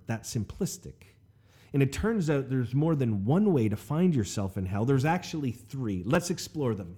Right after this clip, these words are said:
Here's the first path to hell. Path one, the path of wickedness.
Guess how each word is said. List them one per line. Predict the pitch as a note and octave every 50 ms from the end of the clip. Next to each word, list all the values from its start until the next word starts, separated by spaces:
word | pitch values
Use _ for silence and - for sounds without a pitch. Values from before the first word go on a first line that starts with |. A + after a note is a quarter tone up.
| - - -
Here's | - - G3 G#3 G3+ F#3+ G3+
the | - C3
first | - - - F3 E3 D#3+ - - - - - - -
path | - - C#3 C3 B2+ A#2 -
to | - A#2
hell. | G2+ - G#2+ F#2 E2 - - - - - - - - - - _
Path | - D#3 F3 F3 -
one, | D#3 C#3+ G#2 E2 D#2 - - - - - - - -
the | - G2
path | - - D3+ D#3+ E3 D#3 C#3+ - - - - - - - - -
of | - F#2+
wickedness. | F#2 G2 C#3 C#3 - A#2+ F#2+ F#2 F2 D#2 - - - - -